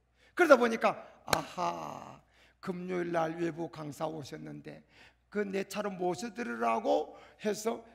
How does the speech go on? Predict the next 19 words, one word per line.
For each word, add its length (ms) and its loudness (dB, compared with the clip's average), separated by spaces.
차가 320 -2
우리 280 -8
집에 200 -8
안 180 -6
가져왔는데 580 0
내가 160 2
그걸 120 -4
잊어버리고 1000 2
내 180 2
지하 240 2
주차에 280 -6
들어간 340 -12
거예요. 180 -20
왜? 340 -6
나는 460 -8
습관적으로 1080 -6
지하다 380 -4
주차를 380 -12
했고, 520 -10